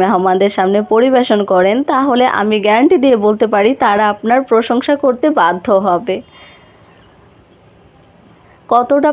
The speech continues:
পারফেক্ট হয়েছে সেটা নিশ্চয়ই দেখে বুঝতে পারছেন, আর খেতে যে কতটা টেস্ট হয়েছিল সেটা বাসায় তৈরি না করলে বুঝতে পারবেন না। আমি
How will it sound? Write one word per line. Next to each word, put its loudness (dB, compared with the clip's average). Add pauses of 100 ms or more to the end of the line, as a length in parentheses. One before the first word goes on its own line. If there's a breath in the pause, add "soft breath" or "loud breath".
(100)
পারফেক্ট -2
হয়েছে 2 (160)
সেটা 0 (120)
নিশ্চয়ই 0
দেখে -2
বুঝতে -2 (100)
পারছেন, -2 (280)
আর 0 (120)
খেতে 0
যে -2 (100)
কতটা -2
টেস্ট 0
হয়েছিল 0 (180)
সেটা -2 (100)
বাসায় -2
তৈরি 0
না 0
করলে 0
বুঝতে -2
পারবেন 0
না। -4 (680 loud breath)
আমি 0